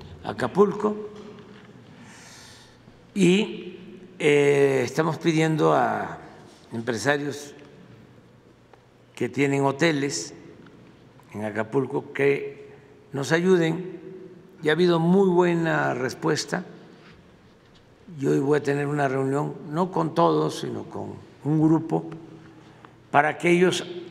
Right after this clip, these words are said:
a la vez, eh, convenzan a otros,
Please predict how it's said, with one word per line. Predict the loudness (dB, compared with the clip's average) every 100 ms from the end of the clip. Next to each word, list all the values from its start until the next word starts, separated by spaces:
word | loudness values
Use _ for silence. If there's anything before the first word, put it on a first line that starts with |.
| -2
a | 4 4
la | 4
vez, | 0 -2 -4 -8 -12 -18 -20 -20 -20 -20 -20 -20 _ _ _ _ _ -6
eh, | -2 2 2 2 0 -4 -12 -20 -20 -20 -20
convenzan | -6 -2 2 2 2 0 -2 -6 -14 -20 -20 -20 -20 -20 -20 -20 -20 -2
a | 2
otros, | 4 2 2 -2 -2 -6 -12